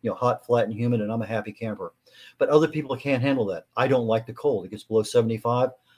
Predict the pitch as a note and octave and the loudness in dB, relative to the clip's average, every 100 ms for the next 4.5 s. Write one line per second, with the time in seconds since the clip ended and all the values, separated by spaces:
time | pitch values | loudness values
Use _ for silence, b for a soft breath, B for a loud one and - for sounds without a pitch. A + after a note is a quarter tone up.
0 | b b G#2 A2+ - G#2+ F#2 G#2+ G#2+ G2 | b b -4 -2 0 -2 0 -2 -2 -2
1 | G#2+ G#2+ G#2+ C3 - - - G#2+ A2+ A2 | -4 -2 -2 -2 -2 -6 -12 -8 -4 -2
2 | A#2 - A#2+ G#2 - - F2+ F2 G#2+ - | -2 -2 -4 -6 -6 -10 -8 -8 -8 -12
3 | _ - G#2 G#2+ G#2+ G#2+ G#2+ A2+ B2 A#2 | _ -10 -6 -2 0 0 -2 2 2 2
4 | C#3+ C#3+ G3+ G#3 | -2 0 0 0